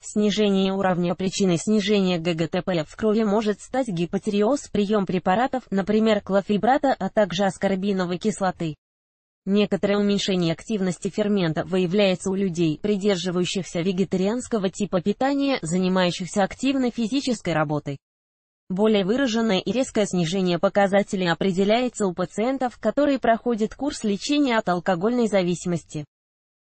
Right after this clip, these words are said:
При злоупотреблении спиртными напитками происходит привыкание к этанолу, стимулятору синтеза Г Г Т П, и после его отмены организм некоторое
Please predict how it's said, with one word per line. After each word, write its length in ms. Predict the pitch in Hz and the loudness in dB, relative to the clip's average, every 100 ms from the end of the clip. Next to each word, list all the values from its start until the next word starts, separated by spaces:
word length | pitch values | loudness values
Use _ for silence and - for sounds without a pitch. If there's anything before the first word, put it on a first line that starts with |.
| _ - | _ -2
При 160 | 196 | 0
злоупотреблении 960 | 180 196 196 202 196 170 190 185 175 160 | 2 0 0 0 -2 -2 0 0 -2 -2
спиртными 540 | - 196 - 233 254 | -4 -4 0 0 0
напитками 580 | 240 220 240 - 233 214 | 0 -2 -4 -6 -4 -2
происходит 580 | 185 180 - 185 190 175 | -2 -2 -2 -4 -4 -2
привыкание 580 | 190 190 - 185 175 | -2 -2 -2 0 0
к 80 | 170 | 0
этанолу, 520 | 196 190 190 269 294 - | 0 0 0 0 -2 -4
стимулятору 800 | - - 226 226 208 185 180 180 | -10 -4 0 4 4 2 0 -2
синтеза 480 | - 269 254 196 | -4 -2 -2 -2
Г 140 | 170 175 | 0 0
Г 140 | 165 | -2
Т 140 | 156 180 | -2 -2
П, 240 | 170 147 | -2 -4
и 80 | 170 | -2
после 260 | 196 170 185 | -2 -2 -2
его 240 | 180 196 | 0 2
отмены 480 | 202 190 202 196 180 | 2 2 0 2 2
организм 500 | 175 185 190 269 226 | 0 0 2 2 2
некоторое 540 | 208 190 185 175 147 | 2 0 0 -2 -2